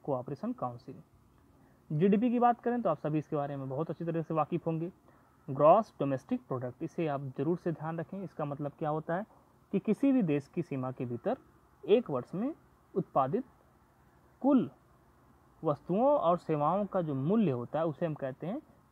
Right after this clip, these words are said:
जीडीपी, it means Gross Domestic Product। जीईएफ़ क्या होता है? Global Environment फंड, एक प्रकार का fund है जिसे वैश्विक, आप देखेंगे कि जो environment है उसको किस प्रकार से preserve किया जाए, उसके लिए जो, जो पैसे, जो fund की आवश्यकता है, वो fund यहाँ से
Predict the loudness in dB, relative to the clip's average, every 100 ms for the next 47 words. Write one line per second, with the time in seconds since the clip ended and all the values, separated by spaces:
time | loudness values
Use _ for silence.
0 | -12 -6 -2 -2 0 -4 -4 -6 -6 -6
1 | -6 _ -4 -2 -2 -4 -10 -10 -10 -8
2 | -8 -8 -8 -6 -8 -12 _ _ -20 -20
3 | _ _ _ _ _ -6 2 2 4 2
4 | 2 0 0 0 0 -2 -4 -4 -4 0
5 | 2 4 4 2 -2 -4 -4 -6 -8 -8
6 | -6 -4 -6 -8 -4 -2 -2 -4 -6 -4
7 | -6 -6 -6 -6 -8 -16 _ _ -4 2
8 | 2 0 -6 -6 -10 _ _ _ _ _
9 | -6 -2 -2 0 -2 -2 -4 -6 -4 -4
10 | -4 -8 -6 -2 -2 -6 -14 -20 -14 -8
11 | -2 0 2 0 -2 -8 -12 -8 -6 -6
12 | -6 -6 -6 -4 -4 -4 -4 0 0 0
13 | -4 -2 -2 -4 -6 -6 -6 -6 -6 -6
14 | -6 -8 -6 -4 -2 0 0 0 -6 -6
15 | -4 -4 -6 -6 -6 -8 -10 -12